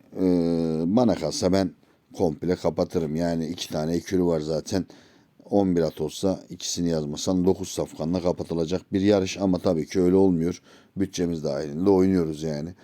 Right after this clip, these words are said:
Ee, sıralama olarak da bir, iki, üç, beş, ee, yedi ve dokuz diyeceğim bu yarış için.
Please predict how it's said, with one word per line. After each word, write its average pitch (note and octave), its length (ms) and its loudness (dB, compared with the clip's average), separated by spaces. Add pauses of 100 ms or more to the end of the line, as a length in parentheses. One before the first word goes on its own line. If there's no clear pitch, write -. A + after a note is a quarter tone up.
(460)
Ee, E2+ 260 2
sıralama A#2 480 4
olarak F#2+ 360 6
da F2+ 200 2
bir, A#2 200 6
iki, - 300 -4
üç, - 500 -4 (160)
beş, G#2+ 560 2 (1080)
ee, E2+ 100 -2 (800)
yedi G#2+ 360 6
ve G#2+ 180 4
dokuz G2+ 340 4
diyeceğim F#2+ 420 2
bu G#2 60 6
yarış G2+ 460 4
için. G#2 380 0